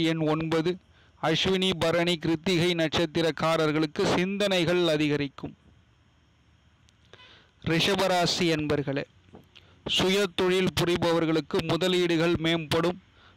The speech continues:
நண்பர்களின் மூலம் தொழில் சார்ந்த நபர்களின் அறிமுகம் கிடைக்கும். கேளிக்கைகளில் ஈடுபட்டு மகிழ்ச்சி அடைவீர்கள். தம்பதியர்களுக்கிடையே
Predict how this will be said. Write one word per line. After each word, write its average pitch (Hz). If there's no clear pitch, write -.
நண்பர்களின் 180
மூலம் 170
தொழில் 175
சார்ந்த 175
நபர்களின் 165
அறிமுகம் 165
கிடைக்கும். 160
கேளிக்கைகளில் 180
ஈடுபட்டு 165
மகிழ்ச்சி 165
அடைவீர்கள். 160
தம்பதியர்களுக்கிடையே 175